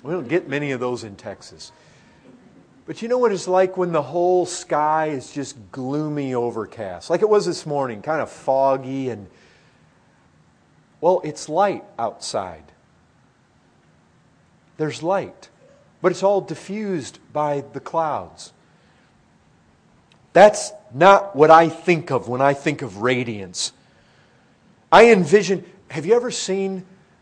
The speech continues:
I, I mean, in Texas, one thing we do have is we get these magnificent thunderheads. And they lift up and rise up many times in late afternoon, and so the sun is down over,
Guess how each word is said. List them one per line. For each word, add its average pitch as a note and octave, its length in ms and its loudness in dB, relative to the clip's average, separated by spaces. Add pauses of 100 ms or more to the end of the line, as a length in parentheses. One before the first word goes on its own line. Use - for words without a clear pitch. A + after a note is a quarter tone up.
(100)
I, C#3+ 180 -12
I C#3 100 -12
mean, C#3 180 -8
in C3 140 -8
Texas, D3+ 540 -10
one C#3 220 -8
thing C3+ 160 -8
we A2+ 100 -8
do B2+ 260 -8
have G#2 340 -10
is F#2 200 -18 (240)
we C3+ 200 -8
get D3 260 -10
these G#2+ 380 -12 (400)
magnificent A2+ 1300 -10
thunderheads. G2+ 1160 -10 (920)
And A#2 180 -10
they C#3+ 220 2
lift C#3 500 -4
up D3+ 240 0
and A#2 160 -8
rise C3+ 380 -4
up C3+ 200 -4
many B2+ 220 -10
times C3 420 -10
in A2+ 120 -12
late B2+ 200 -4
afternoon, B2+ 600 -6
and G#2 100 -14
so - 140 -10
the G2 140 -14
sun C#3 480 -4 (360)
is A2 160 -12
down C3+ 360 -6
over, C3+ 420 -6